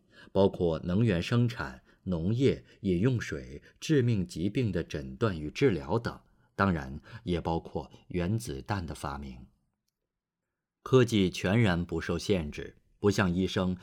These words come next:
必须遵守希波克拉底誓言。自工业革命以来，学术界、企业界、军方与政府的科技人才做出许多决定，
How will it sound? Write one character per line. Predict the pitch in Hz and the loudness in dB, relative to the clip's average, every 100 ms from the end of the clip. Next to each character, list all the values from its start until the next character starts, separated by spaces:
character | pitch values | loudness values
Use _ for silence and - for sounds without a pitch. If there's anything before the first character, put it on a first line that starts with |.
| - | -8
必 | - 95 | -2 0
须 | 101 | 0
遵 | 92 101 | 2 0
守 | 95 80 73 | 0 -4 -6
希 | - 101 | -4 -2
波 | 95 95 92 | 0 2 0
克 | - | -2
拉 | 92 90 | -2 -2
底 | 85 76 | -4 -6
誓 | - 104 | -2 -2
言。 | 76 67 69 85 _ _ _ | -2 -8 -10 -12 _ _ _
自 | - 117 | 2 4
工 | 143 165 | 6 6
业 | 131 | 4
革 | - 87 | 2 2
命 | 110 90 | 2 0
以 | |
来， | 76 69 67 76 - - | -4 -8 -10 -12 -14 -18
学 | - 87 123 | 0 2 4
术 | 139 117 | 2 0
界、 | 90 82 67 - | 0 -4 -4 -12
企 | - - 73 | -14 -12 -4
业 | 95 131 | 0 0
界、 | 87 87 76 - _ | 0 -4 -6 -10 _
军 | - 123 120 | 4 4 4
方 | 117 101 | 2 0
与 | 85 | 0
政 | 82 127 104 | -2 0 -2
府 | - 80 | -4 -6
的 | 80 | -6
科 | - 117 | -2 0
技 | 104 | 2
人 | 95 78 90 | 0 0 -4
才 | - 73 71 - - | -6 -8 -12 -16 -10
做 | - 92 | -4 -2
出 | 87 95 | 0 -2
许 | - 78 67 | -2 -6 -4
多 | 107 127 | 0 0
决 | - 69 | 0 -8
定， | 71 87 | -6 -6